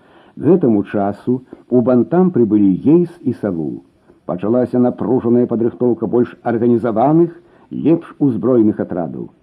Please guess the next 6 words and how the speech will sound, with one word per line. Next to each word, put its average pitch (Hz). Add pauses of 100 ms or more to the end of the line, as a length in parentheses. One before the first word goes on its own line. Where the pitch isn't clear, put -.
(280)
Пачаліся 127
першыя 151
сутычкі 156
з 82
варожымі 135
атрадамі. 98